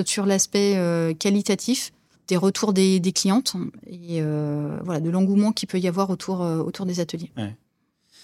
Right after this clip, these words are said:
Speaker 2: Est-ce que c'est aussi, euh, on, on parle assez peu de digital là aujourd'hui ensemble, mais, euh, j'imagine que ces communautés qui existent en fait, euh, en magasin et qui prennent une existence magasin parce qu'on a croisé, euh,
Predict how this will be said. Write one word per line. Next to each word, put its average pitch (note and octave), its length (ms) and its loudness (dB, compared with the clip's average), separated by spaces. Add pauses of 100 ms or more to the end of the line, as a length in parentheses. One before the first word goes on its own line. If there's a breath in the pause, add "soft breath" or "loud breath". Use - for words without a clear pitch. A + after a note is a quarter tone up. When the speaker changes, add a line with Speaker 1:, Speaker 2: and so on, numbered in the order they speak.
(400 soft breath)
Speaker 2:
Est-ce - 160 -2
que F3+ 80 4
c'est D3+ 180 6
aussi, C#3+ 540 4
euh, A#2 400 2
on, B2 540 -4
on A2 80 -6
parle B2 220 0
assez B2 260 2
peu C#3 200 2
de C3+ 60 -2
digital B2+ 560 0
là A#2 160 0
aujourd'hui A#2+ 380 0
ensemble, D#3+ 420 0
mais, C3 220 0
euh, A#2+ 520 -6 (520)
j'imagine C3 500 4
que C3+ 100 0
ces B2 220 0
communautés C3+ 560 2
qui B2 220 -4
existent A#2+ 580 -2
en G#2+ 60 -4
fait, A2+ 320 -6
euh, G#2+ 480 -6
en A#2+ 100 -2
magasin A#2+ 380 2
et A#2+ 80 0
qui - 140 -8
prennent A2 200 -6
une G#2 100 -6
existence G#2+ 460 -6
magasin A#2 300 -8
parce A#2 160 -8
qu'on A2 160 -8
a G#2+ 60 -8
croisé, A2+ 500 -6
euh, G2+ 160 -6